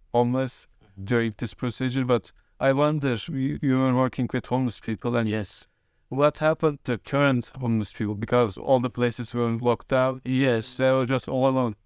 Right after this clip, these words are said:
Speaker 2: Yes, um, uh, it's true. That's what I was going to mention. In the same time, when the homeless people, those who are already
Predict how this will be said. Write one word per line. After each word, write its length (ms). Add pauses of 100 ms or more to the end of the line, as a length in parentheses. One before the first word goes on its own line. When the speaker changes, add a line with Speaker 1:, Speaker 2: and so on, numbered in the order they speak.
(220)
Speaker 2:
Yes, 340
um, 640
uh, 220 (100)
it's 300
true. 280
That's 280
what 180
I 60
was 200
going 200
to 80
mention. 680
In 140
the 80
same 320
time, 320
when 540 (300)
the 720
homeless 380
people, 480
those 420 (460)
who 220
are 160 (120)
already 540